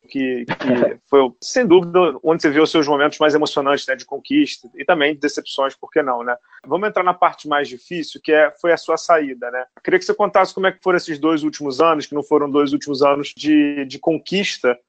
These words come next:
Speaker 1: mas eu, eu, eu até abri o Wikipedia e abri o, o site da Liga Nacional. Quando você olha a campanha do Flamengo na fase regular, ele, ano passado foi uma derrota para as Américas, tanto de N B B, et cetera, et cetera, et cetera.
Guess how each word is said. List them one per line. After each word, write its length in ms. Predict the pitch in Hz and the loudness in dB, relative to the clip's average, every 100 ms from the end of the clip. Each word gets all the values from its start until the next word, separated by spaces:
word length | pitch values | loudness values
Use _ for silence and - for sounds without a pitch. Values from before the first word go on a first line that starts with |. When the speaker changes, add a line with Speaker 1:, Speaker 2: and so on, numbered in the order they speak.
| - | 2
Speaker 1:
mas 200 | 151 143 | 4 6
eu, 200 | 170 147 | 4 4
eu, 240 | 160 147 - | 2 2 4
eu 100 | 151 | 4
até 200 | 151 202 | 4 2
abri 200 | 190 185 | 4 2
o 80 | 170 | 2
Wikipedia 540 | - - 175 175 151 | -2 -14 -10 -6 0
e 80 | 151 | 2
abri 300 | 143 143 151 | 2 0 -2
o, 280 | 143 123 - | -2 -8 -10
o 60 | - | -10
site 280 | - 156 156 | 0 0 2
da 160 | 147 143 - | 0 -2 -4
Liga 200 | 147 143 | 0 0
Nacional. 580 | 143 139 - 135 156 139 _ | 0 -4 -4 0 2 0 _
Quando 160 | 175 165 | -4 2
você 100 | 160 | 4
olha 160 | 185 | 4
a 40 | 196 | 4
campanha 380 | 185 160 175 | 0 0 -2
do 60 | 175 | 0
Flamengo 240 | 175 160 | -2 -2
na 120 | 156 151 | -4 0
fase 280 | 160 151 | 2 0
regular, 560 | 156 143 139 139 160 147 | -4 -4 0 4 6 4
ele, 160 | 135 135 | 0 -8
ano 160 | 156 160 | -4 -2
passado 420 | 156 147 160 151 | 0 0 2 0
foi 120 | 143 160 | 0 -4
uma 120 | 151 | -2
derrota 340 | 143 143 139 | 0 -2 -2
para 160 | - 131 | -8 -6
as 60 | |
Américas, 840 | 135 123 127 139 117 117 123 - - | -6 -4 -2 -2 -4 -10 -16 -16 -6
tanto 240 | 156 - | -6 -4
de 80 | 147 | -8
N 140 | 143 | -6
B 140 | 131 127 | -4 -4
B, 420 | 120 131 143 135 | 0 0 2 0
et 100 | 123 | -2
cetera, 320 | - 135 135 | 0 0 2
et 80 | 139 | -2
cetera, 320 | 143 131 139 | 0 -2 -2
et 80 | 135 | -6
cetera. 540 | - 120 113 _ 113 | -2 -2 -2 _ -20